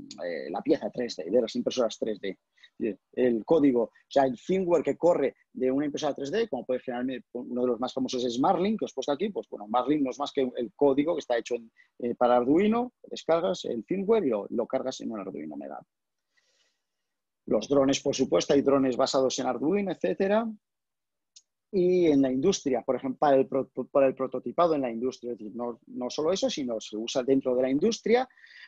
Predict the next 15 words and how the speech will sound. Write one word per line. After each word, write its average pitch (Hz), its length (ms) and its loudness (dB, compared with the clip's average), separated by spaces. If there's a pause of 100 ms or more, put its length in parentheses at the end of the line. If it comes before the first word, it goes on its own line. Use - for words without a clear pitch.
se - 180 0
usa, 143 360 4
pues, - 240 -20 (500)
como 113 200 -14
hemos 110 120 -14
visto, - 220 -8
pues, 107 200 -10
ese 113 220 -4
para 113 180 -2 (160)
hacer 113 220 -4
digitalización 117 640 -4
de 104 60 -6
sistemas, 120 760 -4
eh, 110 220 -6
un 120 80 -12